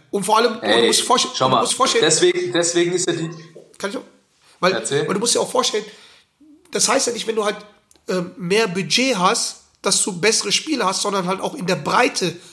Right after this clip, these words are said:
Speaker 1: qualitativ bessere Spieler. Weil wenn du mal überlegst, die spielen,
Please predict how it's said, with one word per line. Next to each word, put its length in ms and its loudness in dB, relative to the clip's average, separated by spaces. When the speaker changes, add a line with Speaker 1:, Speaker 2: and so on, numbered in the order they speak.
Speaker 1:
qualitativ 800 -2
bessere 320 0
Spieler. 300 -2
Weil 120 2
wenn 120 0
du 40 -4
mal 120 0
überlegst, 580 -4
die 60 -4
spielen, 420 2